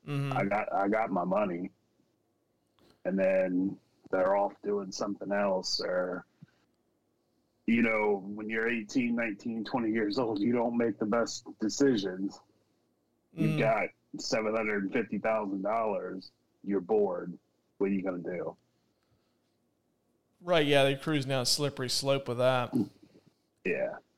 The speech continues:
Speaker 1: Um, well, before we wrap this, uh,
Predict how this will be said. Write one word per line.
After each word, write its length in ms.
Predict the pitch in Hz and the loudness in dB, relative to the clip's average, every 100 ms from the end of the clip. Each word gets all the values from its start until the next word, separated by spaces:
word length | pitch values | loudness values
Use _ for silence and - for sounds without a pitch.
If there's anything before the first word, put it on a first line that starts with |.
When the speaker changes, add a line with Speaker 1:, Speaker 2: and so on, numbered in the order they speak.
| - | -4
Speaker 1:
Um, 400 | 131 135 131 123 - _ _ _ _ - | 2 2 2 -4 -16 _ _ _ _ -4
well, 120 | 156 | -2
before 280 | - 160 156 | -2 0 2
we 60 | |
wrap 280 | 139 139 139 | 4 4 4
this, 280 | 139 135 - | 0 0 4
uh, 380 | 139 123 117 | 6 6 4